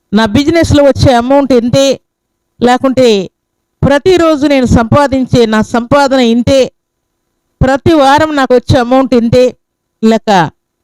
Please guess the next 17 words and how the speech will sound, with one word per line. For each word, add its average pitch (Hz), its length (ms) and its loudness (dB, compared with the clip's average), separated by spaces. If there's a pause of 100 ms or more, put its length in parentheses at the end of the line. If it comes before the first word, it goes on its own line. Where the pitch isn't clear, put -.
(140)
ప్రతి 277 300 0
నెల 269 300 0
నాకు 277 240 -2
వచ్చే - 260 0
అమౌంట్ 240 320 0
ఇంతే, 233 420 0 (640)
నేను 233 180 0
కట్టవలసినవి 285 800 0
చాలా 240 400 0
ఉన్నాయి 247 400 -2 (240)
అని 220 260 2
టెన్షన్ 208 460 -2
పడుతూ 196 300 0
ఉన్నావేమో. 170 460 -2 (420)
దేవుడు 254 280 2
అంటూ 226 280 0
ఉన్నాడు, 180 300 0